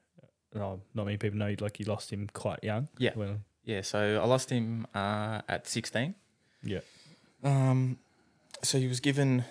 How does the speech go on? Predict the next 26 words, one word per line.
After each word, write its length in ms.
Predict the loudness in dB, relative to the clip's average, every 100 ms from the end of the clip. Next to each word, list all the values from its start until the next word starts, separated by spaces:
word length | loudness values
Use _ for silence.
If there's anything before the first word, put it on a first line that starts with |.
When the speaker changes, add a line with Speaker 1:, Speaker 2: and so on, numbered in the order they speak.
| -10 -6
Speaker 2:
a 120 | -4
wrong 300 | 2 4 4
tablet 440 | 2 -2 0 -2 -6 _ _ -20 _ _ -12
from 160 | -8 -6
a 40 |
doctor. 380 | -8 -4 -4 -4 _
He 80 | 0
was 100 | 4
one 140 | 4 4
of 60 |
the 60 | 2
first 320 | 2 0 2
people 500 | -2 -2 -4 -6 -10 -4
in 360 | -2 0 -4 -8 _ _ -4
Australia 440 | -2 0 0 0
to 60 | -2
have 120 | -6
a 40 |
kidney 260 | -2 -2 -2
transplant, 560 | -2 -4 -4 -2 -2 -2
so 100 | -4
he 120 | -2
would 140 | -2
have 80 | -2
been 280 | 0 -2 -4 _ _ _ _ _ _ -10
twenty-four. 960 | -4 -2 -2 -4 -14 -6 -2 -2 -4